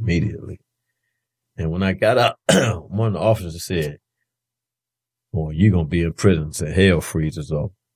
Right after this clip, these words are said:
By the time you get out, hell freezes over." And I looked at her and started smiling. I said, "No, I won't." That's what I told her. And I said, "I'm <laughs> gone." So I could have had a chance at that t-, particular time. I had a chance to, I mean, really just to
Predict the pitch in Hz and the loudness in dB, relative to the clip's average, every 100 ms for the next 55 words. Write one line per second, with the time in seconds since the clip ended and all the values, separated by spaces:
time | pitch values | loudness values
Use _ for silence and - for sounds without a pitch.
0 | _ 98 - 80 85 85 76 78 80 85 | _ -10 -2 0 2 0 0 0 2 2
1 | 76 - 73 71 71 76 76 _ _ _ | 0 -4 -6 -6 -6 -8 -10 _ _ _
2 | _ _ 85 78 78 87 - 87 82 80 | _ _ -4 -2 2 2 4 2 4 0
3 | - - 73 - - 76 71 - 101 76 | -2 -6 -6 -6 -4 -4 -4 -6 -6 -2
4 | 76 78 85 73 _ _ _ - - 80 | 0 0 0 -2 _ _ _ -14 -4 -2
5 | 71 - 82 76 69 73 - 80 80 - | -2 0 2 2 -2 -6 -4 -2 -2 -2
6 | - 92 76 - _ _ _ _ _ - | 0 0 0 -8 _ _ _ _ _ -8
7 | 90 90 113 117 104 110 98 - 120 110 | -2 -2 2 2 4 4 2 2 4 4
8 | 98 - _ _ _ _ _ _ _ - | 2 -4 _ _ _ _ _ _ _ -4
9 | 92 92 107 113 107 - - 104 95 95 | -2 0 0 0 -4 -6 -4 -2 -2 0
10 | 104 123 117 101 113 113 110 101 98 104 | 2 2 2 2 2 2 2 -2 -2 -2
11 | 98 101 98 90 80 117 135 101 104 - | 0 2 0 -2 -2 0 0 2 2 0